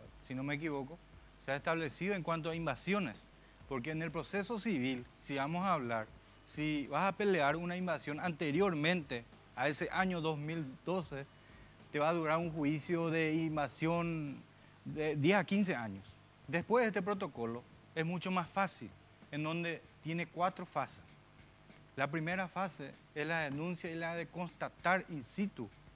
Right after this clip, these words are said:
si existe o no invasión. En segundo lugar, las denuncias fueron acompañadas siempre por los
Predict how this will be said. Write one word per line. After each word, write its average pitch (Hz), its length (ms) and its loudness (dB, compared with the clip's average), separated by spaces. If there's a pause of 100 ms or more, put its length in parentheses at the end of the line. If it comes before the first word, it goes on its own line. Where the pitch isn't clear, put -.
(160)
si 185 200 -4
existe 208 680 -2
o 151 120 -8
no 160 240 -2
invasión. 139 500 -4 (800)
En 185 160 -2
segundo 185 400 0
lugar, 131 320 -2 (100)
las 165 240 0
denuncias 196 760 -4
fueron 180 340 -2
acompañadas 180 720 -2
siempre 214 680 -2
por 160 240 -4
los 160 160 -4